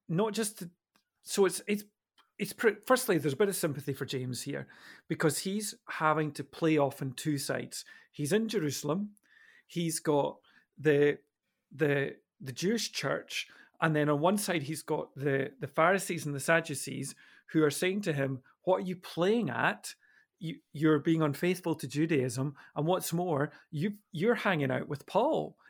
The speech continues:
So we've heard rumours that Paul is telling people to abandon the law. So James needs something um,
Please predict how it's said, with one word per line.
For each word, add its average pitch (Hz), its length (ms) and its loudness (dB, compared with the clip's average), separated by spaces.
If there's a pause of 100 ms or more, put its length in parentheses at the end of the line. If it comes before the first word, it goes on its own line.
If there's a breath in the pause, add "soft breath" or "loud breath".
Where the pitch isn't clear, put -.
So - 120 -2
we've 156 160 4
heard 202 260 6
rumours 151 380 4
that - 220 -2
Paul 185 260 4
is 151 120 0
telling 185 320 -2
people 139 280 -6
to - 80 -4
abandon 131 360 -2
the 131 80 -4
law. 165 280 2 (300 loud breath)
So 175 380 2 (640 loud breath)
James 214 460 4
needs 175 380 0
something 139 720 -2 (460 soft breath)
um, 147 480 4